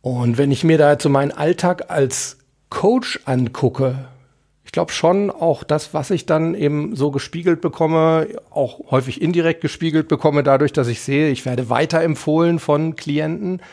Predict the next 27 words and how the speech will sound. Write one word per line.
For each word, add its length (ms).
ähm, 840
gehe 180
ich 80
schon 180
fest 260
davon 280
aus, 220
dass 140
ich 140
ein 120
ziemlich, 500
ziemlich 320
guter 260
Coach 400
bin. 300
Und 180
trotzdem 400
ist 140
es 100
natürlich 540
oft 260
so, 260
dass 280
man 200
das 220
nicht 220
so 340